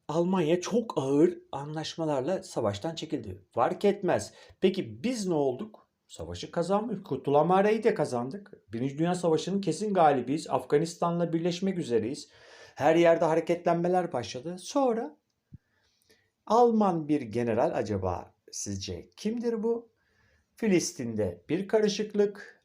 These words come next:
aynı Balkan Savaşları'nda hak etmediğimiz bir yenilgi gibi içimizdeki hainler devreye girdi. Bürokrasisiyle, komutanlarıyla ve kazandığımız bir savaşta çok ağır şartları kabul ederek,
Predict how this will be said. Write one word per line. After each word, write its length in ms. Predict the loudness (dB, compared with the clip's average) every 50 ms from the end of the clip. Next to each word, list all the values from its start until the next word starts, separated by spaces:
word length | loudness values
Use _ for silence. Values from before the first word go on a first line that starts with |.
| _ 2
aynı 440 | 4 4 6 4 4 2 2 4
Balkan 380 | 4 4 4 2 0 -4 -4 -4
Savaşları'nda 840 | -2 0 2 4 4 4 2 0 -2 -2 -2 -2 -2 -2 -4 -4 -4
hak 220 | -6 -4 0 2
etmediğimiz 760 | 2 2 2 0 -6 -6 -4 -4 -4 -4 -4 -4 -6 -8 -6
bir 120 | -6 -6 -4
yenilgi 560 | -4 -2 -2 0 0 0 0 0 -2 -4 -4
gibi 240 | -4 -4 -4 -4 -4
içimizdeki 640 | -4 -6 -6 -6 -6 -6 -6 -8 -8 -6 -4 -2
hainler 600 | 0 0 2 2 2 0 -2 -2 -4 -4 -2 0
devreye 340 | 2 2 2 4 4 2 2
girdi. 440 | 4 4 2 2 2 0 -2 -2 0
Bürokrasisiyle, 1040 | -2 -2 -2 -2 -4 -4 -4 -6 -10 -10 -8 -6 -4 -4 0 2 2 2 2 0 -4
komutanlarıyla 1080 | -6 -8 -8 -6 -4 -2 -2 -2 -2 -2 -2 -2 -2 0 0 2 4 4 4 2 2 -4 -10 -20 _ _ _ _ _ _ _ _ -20 -20 -20 -20 _ -4
ve 300 | 2 2 4 4 4 2
kazandığımız 680 | 2 4 4 4 4 4 4 4 2 2 2 0 -4 -6
bir 40 |
savaşta 560 | -8 -4 -2 0 0 0 0 -2 -2 -6 -8 -4
çok 280 | -2 -2 -2 0 0
ağır 160 | 2 2 2
şartları 460 | 2 2 0 0 0 0 0 -2 0 2
kabul 340 | 2 2 2 0 0 -2
ederek, 640 | -2 -2 0 4 6 6 6 6 6 2 0 -4 -14